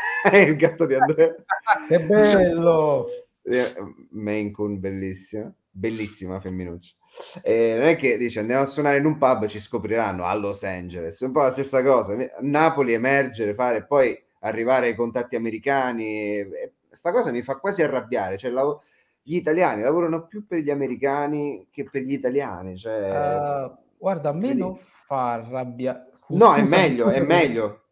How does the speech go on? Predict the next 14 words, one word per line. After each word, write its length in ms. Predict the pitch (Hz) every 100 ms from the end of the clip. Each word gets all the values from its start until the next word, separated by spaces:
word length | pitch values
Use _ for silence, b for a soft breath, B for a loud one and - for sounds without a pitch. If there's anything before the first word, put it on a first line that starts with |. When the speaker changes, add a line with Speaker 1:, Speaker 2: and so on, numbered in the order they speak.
| _ -
Speaker 1:
a 80 | 120
livello 240 | 117 110
di 100 | 104
soldi 460 | 104 127 104 90 98
anche, 380 | 101 104 92 87
ma 120 | 92
di 120 | 95
tutto, 320 | 123 110 -
di 100 | 87
prestigio. 680 | 90 92 - 120 101 92 - _ _ _ _ _
Speaker 2:
Allora, 300 | 214 202 165 -
quello 320 | 262 269 214
sì, 540 | - 117 - - _ -
però 500 | 175 214 247 226